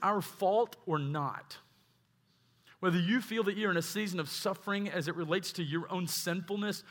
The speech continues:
or some stupid sinful decision that you've made, or some sinful activity that you found yourself engaging in, our hope is the same.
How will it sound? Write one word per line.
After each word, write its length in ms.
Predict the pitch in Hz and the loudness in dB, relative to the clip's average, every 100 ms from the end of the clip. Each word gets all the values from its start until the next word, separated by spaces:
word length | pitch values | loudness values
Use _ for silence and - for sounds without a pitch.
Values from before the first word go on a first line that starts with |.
| - 165 | -14 -10
or 60 | |
some 180 | 165 170 | -6 -4
stupid 540 | - - 202 180 170 | -4 -4 -4 -4 -6
sinful 380 | - 190 180 175 | -4 -4 -4 -4
decision 560 | 147 151 - 185 190 190 | -4 -4 -2 -2 -2 -4
that 120 | 190 | -2
you've 180 | 190 175 | -4 -2
made, 420 | 185 190 196 180 - - _ _ _ _ _ _ _ _ - | 0 2 0 -4 -12 -20 _ _ _ _ _ _ _ _ -16
or 40 | |
some 180 | - 170 | -6 -4
sinful 440 | - 208 196 180 | -2 0 0 0
activity 460 | 175 - - 190 190 | 0 0 -2 0 0
that 140 | 170 | 0
you 100 | 175 | 0
found 260 | 165 180 170 | -2 -2 0
yourself 300 | 170 185 170 | 0 0 0
engaging 720 | 156 123 147 175 170 185 190 | -2 2 2 2 2 0 -2
in, 460 | 175 185 190 214 190 - - - _ _ _ _ | 0 2 2 0 -4 -10 -20 -20 _ _ _ _
our 160 | 170 175 | 2 2
hope 460 | 139 180 214 254 - | 4 4 4 2 -4
is 180 | 185 147 | -4 0
the 100 | 147 | -2
same. 480 | - 170 151 120 | 0 0 0 -2